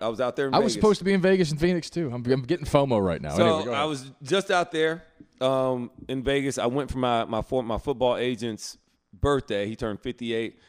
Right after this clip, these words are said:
Speaker 1: It was great hangout, man. It was great. Um, um, everybody was super cool. We had a couple great nights out there at dinner and some partying.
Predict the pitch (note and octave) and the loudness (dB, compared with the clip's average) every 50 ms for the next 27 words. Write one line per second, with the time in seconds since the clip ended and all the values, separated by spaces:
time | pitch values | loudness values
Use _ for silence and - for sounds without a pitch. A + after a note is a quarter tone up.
0 | _ _ - E3+ D#3+ C#3+ A#2 G2 - B2 C3+ C3 A#2+ G2 G#2 A2 A2+ G#2+ G2 F#2 | _ _ 0 0 0 0 -2 -4 -4 -2 0 0 0 -2 -4 -6 -4 -4 -4 -6
1 | E2+ D2+ - F2+ F2+ F#2 F#2+ G2+ G#2+ G#2 G2+ F#2 - - A2+ A2 G2 F#2+ - - | -6 -8 -8 -8 -8 -8 -8 -8 -8 -10 -10 -12 -10 -8 -6 -4 -4 -6 -8 -10
2 | - G2 G2 G2 F#2 F2+ E2+ E2 - _ _ _ _ _ _ _ _ G#2+ G#2+ G#2 | -10 -8 -8 -6 -8 -8 -10 -12 -16 _ _ _ _ _ _ _ _ -10 -8 -8
3 | G2 F#2 F#2 F2+ E2+ - _ - - A#2+ B2 B2+ B2+ A2+ A#2+ A#2+ A2+ G#2+ G2+ - | -8 -8 -10 -12 -14 -16 _ -10 -8 -6 -6 -6 -4 -4 -2 -2 -4 -6 -8 -8
4 | - C#3 A2+ A#2 A#2 - - C3+ B2+ A#2+ A#2+ A#2+ A2+ G#2 F#2 F2 - - A#2 G2 | -8 -8 -8 -8 -8 -8 -4 -2 -2 -2 -2 -2 -2 -4 -6 -6 -6 -6 -6 -6
5 | G#2 F#2+ E2 G#2 G#2+ A2 A#2 A#2+ G#2+ A2 G#2+ G#2+ G#2+ A2 A2 - - - - G2+ | -8 -10 -10 -8 -6 -6 -4 -6 -6 -8 -8 -6 -6 -6 -8 -10 -14 -14 -10 -10
6 | G2+ G#2+ - - G#2+ G2+ G2 F2 A2 A#2+ A#2+ B2 A#2+ B2 A2 G#2+ G2+ G2 F2+ - | -8 -8 -8 -8 -8 -8 -8 -6 -6 -4 -4 -4 -6 -6 -8 -8 -10 -12 -12 -16
7 | _ _ _ _ _ - - A2+ - - C3 B2+ B2 B2+ B2+ B2+ B2 B2 B2 | _ _ _ _ _ -18 -16 -6 -2 0 0 2 0 0 -2 -4 -4 -6 -8